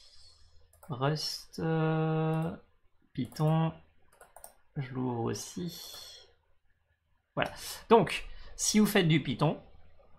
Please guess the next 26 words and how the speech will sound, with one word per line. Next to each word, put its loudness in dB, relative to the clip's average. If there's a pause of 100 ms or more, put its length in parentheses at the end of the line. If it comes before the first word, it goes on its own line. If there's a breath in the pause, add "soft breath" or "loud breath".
(200)
vous 6
pouvez 4
utiliser 2
ce 0
code-là 6
qui 0
va 4
permettre 2
de 2
signer 2
et 0
de -2
vérifier. 2
Donc 0
en 6
gros, 4
on 6
dit, « 2
J'ai 4
besoin 4
de 0
cet 0
algo, 2
ta, -10
ta, -6
ta, 2